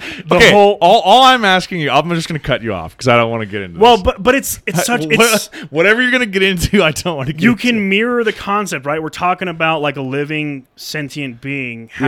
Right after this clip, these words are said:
Speaker 1: having rights,
Speaker 2: Yeah,
Speaker 1: right?
Speaker 2: yeah.
Speaker 1: So I'm just gonna jump in with the whole Roe v. Wade being overturned and everything.
Speaker 2: Oh, boy, here we go.
Speaker 1: So, me personally, I don't agree with abortions, but at the end of the day, it's, it is the woman's body and it is her choice.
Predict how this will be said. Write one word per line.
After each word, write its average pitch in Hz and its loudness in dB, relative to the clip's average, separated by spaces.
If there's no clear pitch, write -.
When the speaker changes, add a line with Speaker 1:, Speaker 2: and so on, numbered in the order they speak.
Speaker 1:
having 123 -8
rights, 110 -12
Speaker 2:
Yeah, 127 -10
Speaker 1:
right? 139 -4
Speaker 2:
yeah. 92 -14
Speaker 1:
So 147 -4
I'm 143 -2
just 156 -8
gonna 165 -6
jump 156 -6
in 151 -6
with 131 -10
the 127 -12
whole 131 -10
Roe 135 -6
v. 143 -8
Wade 131 -6
being 127 -10
overturned 123 -10
and 117 -12
everything. 107 -14
Speaker 2:
Oh, 104 -6
boy, 85 -10
here 92 -8
we 101 -8
go. 87 -10
Speaker 1:
So, 165 -4
me 151 -8
personally, 175 -4
I 139 -6
don't 143 -6
agree 131 -8
with 147 -10
abortions, 160 -8
but 139 -10
at 127 -14
the 135 -10
end 139 -6
of 147 -8
the 143 -14
day, 143 -2
it's, - -10
it 139 -6
is 143 -6
the 135 -8
woman's 131 -8
body 127 -6
and 131 -8
it 123 -10
is 120 -10
her 123 -16
choice. 110 -14